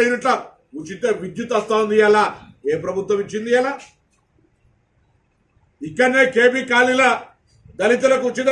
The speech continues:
విద్యుత్ ఉంటే మీటర్లు వచ్చి పీక్కొని పోతూ ఉంటుంటే వాళ్ళంతా మా దగ్గరికి వచ్చి రాను ప్రతిపక్షంలో కూడా. మర్చిపోయినరా? పొట్లపల్లిలా,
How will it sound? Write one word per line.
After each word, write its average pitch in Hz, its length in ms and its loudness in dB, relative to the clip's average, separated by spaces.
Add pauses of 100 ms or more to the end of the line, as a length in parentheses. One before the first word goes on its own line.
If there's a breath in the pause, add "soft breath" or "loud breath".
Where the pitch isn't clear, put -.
విద్యుత్ 254 300 -6
ఉంటే 262 200 2 (840)
మీటర్లు 214 400 -2
వచ్చి 202 220 -8
పీక్కొని 214 400 -2
పోతూ 202 200 0
ఉంటుంటే 208 280 -4
వాళ్ళంతా 190 380 -4
మా 185 160 -6
దగ్గరికి 202 320 -4
వచ్చి 185 220 -6
రాను 180 260 -10
ప్రతిపక్షంలో 170 580 -10
కూడా. 135 140 -10 (1080)
మర్చిపోయినరా? 202 560 -2 (800)
పొట్లపల్లిలా, 254 640 2